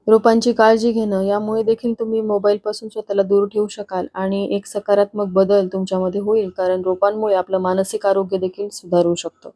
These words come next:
सवय माणसाचे जीवन घडवते, नाहीतर बिघडवते. कोणत्या सवयी चांगल्या किंवा वाईट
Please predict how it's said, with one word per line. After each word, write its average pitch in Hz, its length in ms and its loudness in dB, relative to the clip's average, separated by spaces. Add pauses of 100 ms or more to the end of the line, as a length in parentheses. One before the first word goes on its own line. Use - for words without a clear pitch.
(340)
सवय 240 360 6
माणसाचे 254 540 2
जीवन 226 320 0
घडवते, 214 540 -2
नाहीतर 196 400 -6
बिघडवते. 185 600 -2 (140)
कोणत्या 190 320 0
सवयी 190 340 0
चांगल्या 190 420 0
किंवा 185 300 -4
वाईट 180 280 0